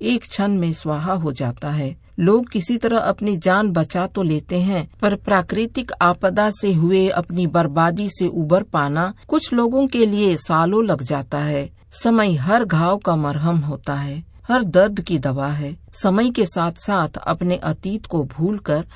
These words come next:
आगे अपने वर्तमान को सकारात्मक तरीके से जीने की कोशिश ही सही मायने में जीना है।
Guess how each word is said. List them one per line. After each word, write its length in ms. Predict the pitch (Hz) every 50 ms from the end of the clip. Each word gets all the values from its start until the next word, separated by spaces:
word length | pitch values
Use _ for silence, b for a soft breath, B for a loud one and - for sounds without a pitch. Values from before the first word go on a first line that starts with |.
| b -
आगे 380 | 180 196 202 190 208 220 220 220 208 - -
अपने 300 | 175 175 - 170 170 165
वर्तमान 680 | 151 139 151 151 - - 160 156 160 165 190 214 233
को 180 | 233 - 226 220
सकारात्मक 800 | 214 - 190 160 - - 156 151 156 156 175 - - 208 202 - -
तरीके 420 | - 160 156 175 190 - - 185 175
से 180 | - 175 165 147
जीने 360 | - - 165 175 180 190 196
की 160 | - - 170
कोशिश 580 | 151 - - 165 156 156 - - 202 190 - - -
ही 360 | - 170 190 202 170 156 196 - -
सही 320 | - - 254 233 233 370
मायने 440 | 339 311 247 180 170 165 160 170 170 170
में 200 | 160 165 202 202
जीना 340 | - 160 143 139 139 135 139
है। 320 | 143 147 147 143 135 131